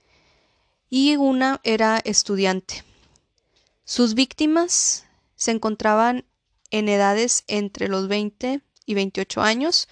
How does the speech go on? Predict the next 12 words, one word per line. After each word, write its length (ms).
con 160
algunas 360
excepciones 920
que 200
eran 400
menores 340
de 80
edad. 220
Una 260
de 40
las 180
excepciones 920